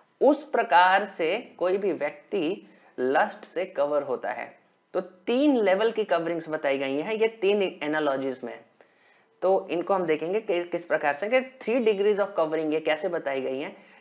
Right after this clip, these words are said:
कि as fire covered by smoke और mirror covered by dust या embryo covered by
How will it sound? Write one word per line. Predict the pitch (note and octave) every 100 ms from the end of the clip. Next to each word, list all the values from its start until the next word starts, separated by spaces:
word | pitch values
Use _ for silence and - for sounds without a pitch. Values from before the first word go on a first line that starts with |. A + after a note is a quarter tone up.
| -
कि | F#3
as | G3+ - - C#3+
fire | E3+ G#3+ G#3+
covered | G3+ G#3 G#3
by | G#3 G#3+ A3
smoke | A3 C4+ - - - _ -
और | - G#3
mirror | C#3 D3 A3 A3+
covered | G#3+ G#3+ G#3
by | G#3 G#3+
dust | G#3+ C4 - - _ -
या | - - -
embryo | F3 G3+ B3 C#4+ D4 - - F#3
covered | F3+ A3+ G3
by | F3